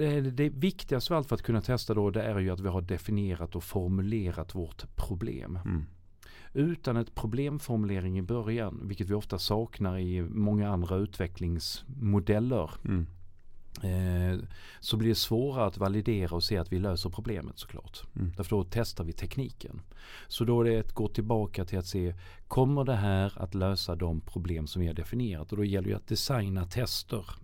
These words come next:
Speaker 1: <clears throat> som är relaterade till problemet.
Speaker 2: Just det.
Speaker 1: Eh, vi har, jobbade med ett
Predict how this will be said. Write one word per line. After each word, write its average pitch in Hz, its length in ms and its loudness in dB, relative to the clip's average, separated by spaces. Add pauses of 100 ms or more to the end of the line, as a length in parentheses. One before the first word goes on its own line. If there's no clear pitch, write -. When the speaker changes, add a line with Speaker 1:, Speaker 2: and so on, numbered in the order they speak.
Speaker 1:
<clears throat> - 120 6 (440)
som 104 220 4
är 95 80 6
relaterade 92 640 2
till 87 180 0
problemet. - 800 -2
Speaker 2:
Just 98 220 -6
det. 95 80 -8 (1300)
Speaker 1:
Eh, 95 440 2 (760)
vi 123 160 6
har, 123 120 8
jobbade 123 360 8
med 123 160 4
ett - 200 -2